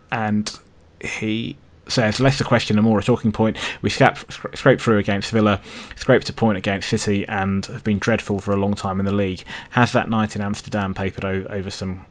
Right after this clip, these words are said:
serious cr-, cracks?" And then finally, Brian Campbell, "Is it complacency, poor training, poor game, game management? And why do I dread Poch's pr-,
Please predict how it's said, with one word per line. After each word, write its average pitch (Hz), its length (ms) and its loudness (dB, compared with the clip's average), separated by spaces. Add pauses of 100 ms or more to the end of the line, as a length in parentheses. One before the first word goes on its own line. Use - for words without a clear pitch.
serious 92 400 -8
cr-, - 100 -20 (300)
cracks?" - 340 -6
And 107 80 -2
then 101 80 0
finally, 104 420 0 (200)
Brian 107 260 2
Campbell, 98 460 -2
"Is 127 140 0
it 123 80 -8
complacency, 104 680 -4
poor 117 240 -2
training, 110 380 0
poor 110 200 -2
game, 104 380 -2 (320)
game 107 180 0
management? 101 540 -2 (400)
And 101 160 -6
why 120 220 2
do 113 160 0
I 110 140 2
dread 104 420 -2
Poch's - 420 -10
pr-, - 240 -20